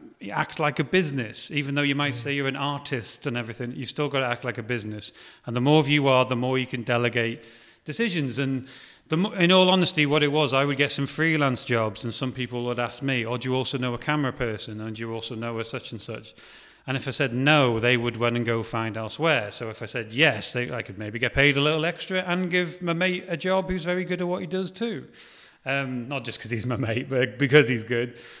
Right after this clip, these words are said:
Speaker 1: Um, but what it came to, so then when we started the company, we had a couple of clients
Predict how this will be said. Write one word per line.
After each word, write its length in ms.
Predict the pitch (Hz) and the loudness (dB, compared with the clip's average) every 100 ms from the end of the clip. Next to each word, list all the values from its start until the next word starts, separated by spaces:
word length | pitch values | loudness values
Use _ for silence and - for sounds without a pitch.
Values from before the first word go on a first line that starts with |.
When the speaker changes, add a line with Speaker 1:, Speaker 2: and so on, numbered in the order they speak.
| - - | -18 0
Speaker 1:
Um, 500 | 135 143 139 143 - - | 2 4 2 -4 -10 -6
but 100 | 147 | 0
what 200 | 156 180 170 | 4 4 2
it 300 | - - - | -2 -14 0
came 300 | 160 165 160 | 4 4 2
to, 300 | - 135 127 | 2 0 0
so 240 | - 143 131 | 0 0 4
then 140 | 147 | 4
when 120 | 147 | 4
we 120 | 143 131 | 2 0
started 400 | - 160 156 135 | 0 2 2 0
the 40 | - - | -6 -10
company, 460 | - 135 139 135 135 | -2 -2 0 0 0
we 100 | 127 | 0
had 100 | 123 | -2
a 40 | |
couple 360 | 123 165 - 147 | -2 -2 0 -2
of 140 | 117 | 0
clients 600 | - 123 123 120 - - | 2 2 2 -2 -6 -12